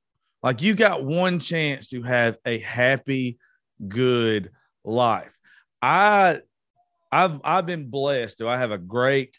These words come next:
uh, a great child with a, a great woman? Me and her have not been together for a long time, but she's still a wonderful person.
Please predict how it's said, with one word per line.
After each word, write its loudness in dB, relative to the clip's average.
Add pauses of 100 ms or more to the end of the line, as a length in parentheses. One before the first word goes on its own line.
(120)
uh, 0 (120)
a -4
great 0
child 0
with -6
a, -8 (100)
a 0
great 0
woman? -4 (300)
Me 0
and 0
her 2
have 0
not 0
been -2
together 2
for -6
a -2
long -8
time, -6 (200)
but -4
she's -6
still 2
a 4
wonderful -2
person. -4